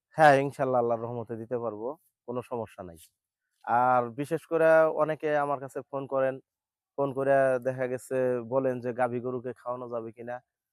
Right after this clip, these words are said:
তাই এই ভিডিওর মাধ্যমে আপনারা জেনে রাখেন। আ, এই জায়গায় ষাঁড় গরু, গাভী গরু, মানে, তারপর যেটা প্রেগন্যান্ট গরু, সব গরুকে খাওয়ানো যাবে।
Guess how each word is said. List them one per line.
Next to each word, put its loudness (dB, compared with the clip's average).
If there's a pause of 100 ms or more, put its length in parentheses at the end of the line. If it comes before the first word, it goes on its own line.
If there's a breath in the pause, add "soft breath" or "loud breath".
(160)
তাই 0
এই -2
ভিডিওর -6
মাধ্যমে -8
আপনারা -6
জেনে -6
রাখেন। -6 (540)
আ, 4
এই 0
জায়গায় 0
ষাঁড় 0
গরু, -6
গাভী -2
গরু, -6 (440)
মানে, -2
তারপর 0
যেটা -2
প্রেগন্যান্ট -4
গরু, -4
সব -10
গরুকে -4
খাওয়ানো -6
যাবে। -8